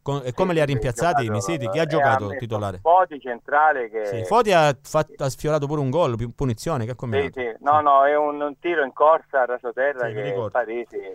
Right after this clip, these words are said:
Speaker 1: Sì, perché
Speaker 2: si
Speaker 1: poi oggi ho
Speaker 2: trova.
Speaker 1: seguito diciannove partite, non è mi posso ricordare tutti i particolari. Senti
Speaker 2: No,
Speaker 1: un'altra
Speaker 2: no,
Speaker 1: cosa,
Speaker 2: certo.
Speaker 1: eh, allora Foti al posto di Cucinotti, invece, eh, al posto di Vitale, centrocampo con?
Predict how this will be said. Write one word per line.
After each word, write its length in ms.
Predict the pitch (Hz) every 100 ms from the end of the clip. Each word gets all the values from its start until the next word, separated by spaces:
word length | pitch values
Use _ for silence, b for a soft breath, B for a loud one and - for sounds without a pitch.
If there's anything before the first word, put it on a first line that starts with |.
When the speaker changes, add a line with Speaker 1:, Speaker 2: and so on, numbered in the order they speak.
| - _ _ -
Speaker 1:
Sì, 80 | 139
perché 180 | 143 170
Speaker 2:
si 20 |
Speaker 1:
poi 100 | 185
oggi 80 | 196
ho 60 |
Speaker 2:
trova. 140 | 160 -
Speaker 1:
seguito 240 | 180 170
diciannove 340 | 143 143 151 160
partite, 300 | 196 151 131
non 100 | 131
è 40 |
mi 100 | 127
posso 220 | 123 -
ricordare 400 | 127 110 113 123 98
tutti 200 | 113 117
i 40 |
particolari. 500 | 101 - 104 95 87 - b b b
Senti 320 | - 180 190
Speaker 2:
No, 60 | 185
Speaker 1:
un'altra 200 | 147 139
Speaker 2:
no, 60 |
Speaker 1:
cosa, 260 | 131 131 127
Speaker 2:
certo. 120 | 131
Speaker 1:
eh, 140 | 143 139
allora 240 | 156 160
Foti 300 | 147 208 196
al 120 | 165
posto 340 | - 160 - 147
di 80 | 135
Cucinotti, 460 | 147 165 240 - 156
invece, 680 | 147 185 156 151 139 127
eh, 140 | - 113
al 160 | 117
posto 400 | 113 175 165 -
di 240 | 123 123 117
Vitale, 360 | 123 180 185
centrocampo 580 | 123 131 165 214 208 -
con? 300 | 131 190 127